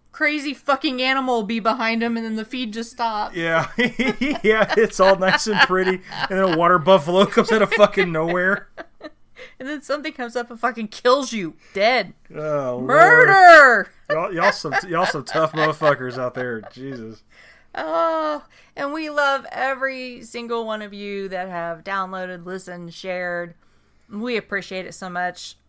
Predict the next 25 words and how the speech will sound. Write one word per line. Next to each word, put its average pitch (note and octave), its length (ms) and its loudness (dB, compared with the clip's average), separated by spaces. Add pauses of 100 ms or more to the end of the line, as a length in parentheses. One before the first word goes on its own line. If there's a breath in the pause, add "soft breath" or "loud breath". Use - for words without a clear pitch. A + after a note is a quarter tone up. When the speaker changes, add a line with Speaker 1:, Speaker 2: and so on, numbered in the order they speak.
(220)
Speaker 1:
As G#3+ 320 0
we A3 140 -10
are G#3+ 100 -4
recording G#3 380 -8
right G3 180 -4
now, F#3 400 -4
we G3 240 -10
have F#3 600 -6 (680)
over D4 380 2
three C#4 300 -6
hundred B3 320 -4
downloads, G#3+ 640 -6
and, F#3+ 320 -10 (100)
and F#3+ 280 -8
that's A3+ 340 -4
in G3+ 240 -10
less G#3+ 400 -6
than F3+ 460 -8 (280)
three G3 280 -10
weeks - 680 -8 (420)
of E3+ 640 -4
starting E3+ 460 -4
this D#3+ 160 -14
podcast. - 680 -12
And E3 360 -12